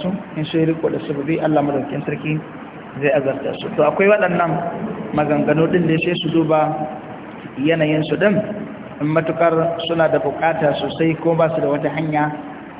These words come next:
kuma babu wani abin da zai jawo wani rikici, to dukiya ta wanda bai dace su gaje shi ba ne, amma babu wani wanda zai ci dukiya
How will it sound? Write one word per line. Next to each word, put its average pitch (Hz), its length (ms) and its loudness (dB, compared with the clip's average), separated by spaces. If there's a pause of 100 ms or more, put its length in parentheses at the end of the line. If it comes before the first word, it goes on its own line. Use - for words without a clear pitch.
(100)
kuma 156 220 2
babu 156 460 2 (220)
wani 160 200 6
abin 156 240 2
da 147 80 2
zai 151 160 2
jawo 151 260 4
wani 151 160 4
rikici, 165 500 -2 (580)
to 127 260 -2 (440)
dukiya 175 600 4 (800)
ta 170 100 4
wanda 175 320 4
bai 151 180 2
dace 170 340 0
su 156 80 0
gaje 143 380 2
shi 147 140 -2
ba 180 180 2
ne, 170 220 0 (580)
amma 165 680 2 (380)
babu 170 280 4
wani 170 200 4
wanda 165 300 2
zai 151 300 0
ci - 120 -6
dukiya 160 420 0